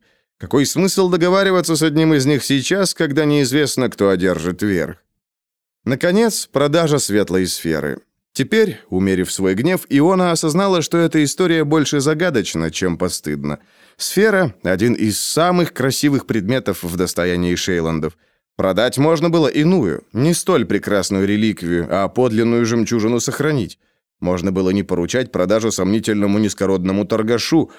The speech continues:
а лично обсудить вопрос с Морисом Лабелином, ведь они виделись в столице на балу. Наконец, можно было вовсе не продавать предмет.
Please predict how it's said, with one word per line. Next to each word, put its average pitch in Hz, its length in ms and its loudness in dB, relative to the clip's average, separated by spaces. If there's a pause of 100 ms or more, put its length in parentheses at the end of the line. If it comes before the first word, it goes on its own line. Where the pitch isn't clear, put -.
а 92 160 -4
лично 110 520 -2
обсудить 90 480 -4
вопрос 90 400 -2
с - 140 -8
Морисом 92 500 0
Лабелином, 95 600 0 (280)
ведь 156 180 0
они 202 160 2
виделись 214 380 0
в - 100 -12
столице 196 540 0
на 101 100 2
балу. 120 400 -2 (380)
Наконец, 117 420 -2
можно 147 300 2
было 151 180 2
вовсе 143 340 2
не 147 100 2
продавать 151 420 0
предмет. 80 580 -4